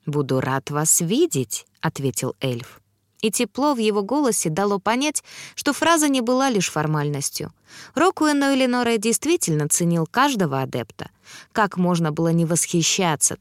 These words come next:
таким преподавателем? А после него меня неожиданно пригласил декан артефакторов, Лир Вундер,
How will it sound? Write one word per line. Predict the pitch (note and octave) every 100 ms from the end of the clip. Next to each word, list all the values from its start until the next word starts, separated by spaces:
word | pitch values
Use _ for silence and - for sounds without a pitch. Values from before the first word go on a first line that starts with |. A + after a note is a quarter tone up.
| -
таким | E3 D3 - F3 D#3
преподавателем? | C#3 B2+ C3 D3 E3 D3 - A#2 G#2+ - _ _ _ _ _ _ _ _
А | B3+
после | C4+ C#4+ D4
него | D4 D#4 G4
меня | E4+ C#4+
неожиданно | C4 A#3 F#3+ F3+ E3 G#3 C#4+ F#4+
пригласил | - G#3+ F#3 F#3 - F#4
декан | A3+ F#3+ A#3 D#4+ D#4
артефакторов, | D#4 - D4 - F#3+ F#3 - F3 E3 - _
Лир | D#3+ F3 D#4 - -
Вундер, | E3 E3 G#3+ G3+ F3+ F#3